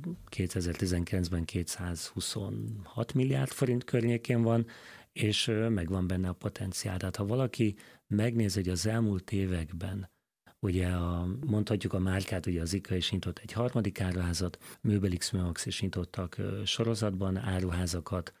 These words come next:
tehát fejlődik a piac, van rá igény, mindenki megél ezen a piacon, van még benne potenciál. Arányait tekintve, most ha összenézzük a, az azonos, vagy közel azonos lakosságszámú és méretű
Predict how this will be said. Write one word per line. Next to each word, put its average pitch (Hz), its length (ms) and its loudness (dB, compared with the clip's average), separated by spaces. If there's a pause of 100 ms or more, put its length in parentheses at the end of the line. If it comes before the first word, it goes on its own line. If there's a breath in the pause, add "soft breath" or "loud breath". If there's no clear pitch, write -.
(380 loud breath)
tehát - 280 -2
fejlődik 92 540 2
a 90 60 -2
piac, 147 520 0 (220)
van 92 280 2
rá 92 260 2
igény, 127 540 2 (140)
mindenki 95 480 2
megél 104 320 0
ezen 113 240 0
a 117 60 0
piacon, 127 680 0 (300 loud breath)
van 107 220 4
még 95 180 4
benne 90 240 0
potenciál. 101 760 -6 (320 loud breath)
Arányait 127 600 4
tekintve, 95 720 0 (200)
most 98 320 -2
ha 104 140 2
összenézzük 98 640 0
a, 92 480 0
az 92 120 -4
azonos, 101 460 0 (120)
vagy - 180 -4
közel 104 320 0
azonos 92 400 0
lakosságszámú 101 880 -2
és 95 160 -4
méretű 95 640 -2